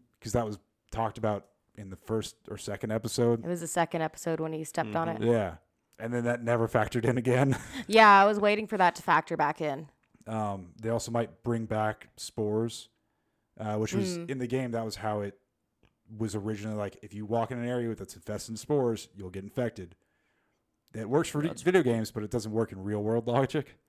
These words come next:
Speaker 1: 'cause spores drift.
Speaker 2: Yeah, exactly.
Speaker 1: Um, but that was the whole, like, Ellie didn't have to wear g-, a gas mask, but Pedro Pascal or,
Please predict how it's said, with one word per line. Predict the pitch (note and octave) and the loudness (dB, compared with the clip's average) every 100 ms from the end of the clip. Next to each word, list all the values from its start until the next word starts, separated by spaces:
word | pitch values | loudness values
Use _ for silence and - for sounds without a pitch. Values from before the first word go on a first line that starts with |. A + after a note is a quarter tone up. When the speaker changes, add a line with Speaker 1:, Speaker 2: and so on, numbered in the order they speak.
| _ _ - | _ _ -10
Speaker 1:
'cause | A2 | -6
spores | - A#2 - | 0 0 0
drift. | G#2+ A2 - - - _ _ | 2 2 2 -4 -16 _ _
Speaker 2:
Yeah, | - F#3+ | 2 4
exactly. | D#3+ E3 C3+ - D3+ - _ - | 4 0 -4 -8 -16 -20 _ -6
Speaker 1:
Um, | A2+ A2 F#2+ F2 E2 _ _ _ - | -2 0 -2 -6 -14 _ _ _ -6
but | A#2+ | 0
that | B2+ | 2
was | A#2 | 2
the | G#2+ | 2
whole, | A2+ A2 F#2+ - | 2 0 -4 -10
like, | G#2+ G2 _ | -10 -10 _
Ellie | B2+ B2+ | -4 -2
didn't | A#2+ A2 | -2 -4
have | G#2+ | -6
to | G#2 | -8
wear | G2+ F#2 - | -10 -12 -14
g-, | A#2 | -14
a | - G#2 | -12 -6
gas | A2 A2 - | -4 -4 -4
mask, | F#2 F2 - - _ _ _ _ _ - | -12 -14 -16 -18 _ _ _ _ _ -6
but | G2+ | -4
Pedro | A2+ G2+ G2 | -2 -2 -4
Pascal | C3 - G#2+ G2+ G2 F#2 - | -6 -4 -2 -2 -2 -4 -10
or, | G2 | -12